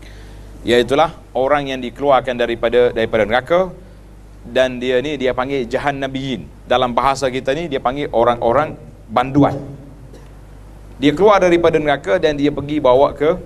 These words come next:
ke satu sungai dia panggil Nahrul Hayah. Dicampak dalam sungai ni, kemudian hidup balik. Dia punya kulit-kulit yang telah hancur, yang telah hangus, terbakar, hidup balik dan dia bawa ke dalam syurga. Orang-orang syurga panggil dia jahannabiyin,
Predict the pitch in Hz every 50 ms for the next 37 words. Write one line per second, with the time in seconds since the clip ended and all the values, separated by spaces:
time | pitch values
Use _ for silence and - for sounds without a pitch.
0 | - - - - - - - - - - - - - - - - - - - -
1 | - - 127 - 135 127 135 131 131 160 156 175 165 139 127 131 - 139 139 131
2 | 123 135 143 139 143 139 123 - 123 120 104 - - - - - - - - -
3 | - - - 127 139 143 180 196 190 214 - - 156 160 147 139 151 160 160 147
4 | 151 160 190 214 214 - - - - 131 135 143 147 147 143 151 156 180 - 143
5 | 135 127 135 127 120 127 120 123 123 120 - 131 131 131 - - 139 135 131 147
6 | - 123 120 120 127 123 117 123 131 127 117 - 139 131 131 127 117 - 127 123
7 | 113 117 90 143 139 - - - - - - - - - - - 127 135 135 143
8 | 165 165 170 170 165 - - - 127 131 131 139 - 123 135 170 196 202 - -
9 | - - - - 107 120 117 113 123 117 117 127 135 143 - - 120 117 110 113
10 | 101 123 131 143 151 185 214 208 208 - - - - - - - - 127 139 139
11 | 135 135 131 127 127 - 139 139 127 127 123 123 127 127 131 120 123 117 120 131
12 | 135 131 101 110 110 113 104 123 123 120 113 113 117 117 120 113 113 139 151 147
13 | 131 123